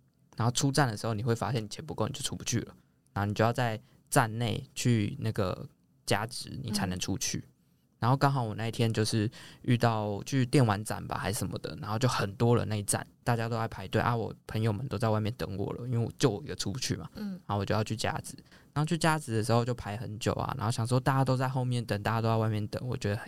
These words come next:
Speaker 1: 压力很大，然后我就把卡放进去，然后很紧张地就翻了一下我的钱包，只剩一张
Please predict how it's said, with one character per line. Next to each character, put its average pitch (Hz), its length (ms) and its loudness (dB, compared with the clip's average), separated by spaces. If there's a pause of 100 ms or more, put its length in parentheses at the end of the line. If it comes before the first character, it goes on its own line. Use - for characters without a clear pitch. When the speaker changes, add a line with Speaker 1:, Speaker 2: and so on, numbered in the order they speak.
Speaker 1:
压 110 140 2
力 113 160 0
很 - 100 -10 (120)
大， - 180 -4 (400)
然 104 120 0
后 110 80 4
我 110 60 4
就 113 160 6
把 - 180 -6
卡 - 180 -6
放 107 220 -2
进 107 140 -6
去， - 240 -2 (340)
然 107 120 2
后 117 40 6
很 123 180 4
紧 113 180 2
张 107 160 0
地 113 60 0
就 120 100 2
翻 110 240 0
了 104 40 0
一 101 40 -2
下 117 160 2
我 95 80 0
的 - 60 -4
钱 - 200 -6
包， 104 160 -4
只 107 140 -2
剩 131 160 6
一 139 80 2
张 120 280 0